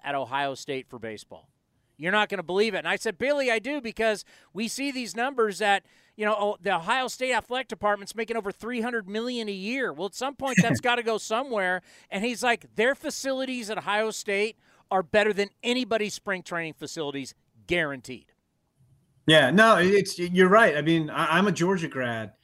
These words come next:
Speaker 2: It's the same thing. Georgia just rakes in money left and right. And, like, they've
Speaker 1: Yeah.
Speaker 2: obviously <laughs> poured a lot of it into the football operation.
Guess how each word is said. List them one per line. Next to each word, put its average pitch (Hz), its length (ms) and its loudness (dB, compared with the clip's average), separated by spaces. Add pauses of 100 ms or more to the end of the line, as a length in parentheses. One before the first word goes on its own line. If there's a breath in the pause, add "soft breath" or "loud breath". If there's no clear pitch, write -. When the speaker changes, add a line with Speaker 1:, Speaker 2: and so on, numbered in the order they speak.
(360 soft breath)
Speaker 2:
It's 143 140 -4
the - 160 2
same 180 60 4
thing. 185 320 0
Georgia 156 320 -2
just 156 240 -6
rakes 143 260 -4
in 151 80 -4
money 147 240 -4
left 139 320 -6
and 135 80 -10
right. 147 340 -2
And, 139 140 -4
like, 156 260 -2 (300 soft breath)
they've 139 100 2
Speaker 1:
Yeah. 156 140 4
Speaker 2:
obviously 202 280 -2
<laughs> - 20 -14
poured - 360 -4
a 151 40 -2
lot 170 240 -2
of 170 100 -4
it 151 100 -2
into 185 200 0
the 240 80 -2
football 226 360 -4
operation. 120 720 -4